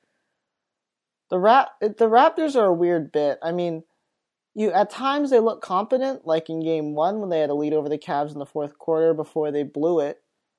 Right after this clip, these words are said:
uh, and ended up losing in overtime. And then game three when they were able to come back, uh, in, in the game, despite being down double digit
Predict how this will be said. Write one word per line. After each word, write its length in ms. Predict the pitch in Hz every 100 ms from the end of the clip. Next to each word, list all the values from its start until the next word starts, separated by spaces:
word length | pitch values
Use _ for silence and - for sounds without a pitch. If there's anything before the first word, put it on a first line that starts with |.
| _ _ _
uh, 300 | 151 139 131
and 180 | 135 -
ended 200 | 156 147
up 120 | 147
losing 260 | 151 151
in 80 | 147
overtime. 600 | 139 151 151 - 139 135
And 100 | 139
then 140 | 143 147
game 240 | 156 143
three 340 | - 202 240
when 180 | 202 170
they 100 | 160
were 100 | 160
able 180 | 160 156
to 80 | 147
come 280 | - 143 143
back, 240 | 170 175 _ _ _ _
uh, 260 | 120 110 101 143 147 - _ _
in, 120 | 156 147
in 160 | 165
the 80 | 151
game, 540 | 156 170 170 147 143 _ _ _
despite 300 | 156 - 151
being 160 | 156 151
down 240 | 151 151
double 160 | 143 139
digit 340 | 151 156 127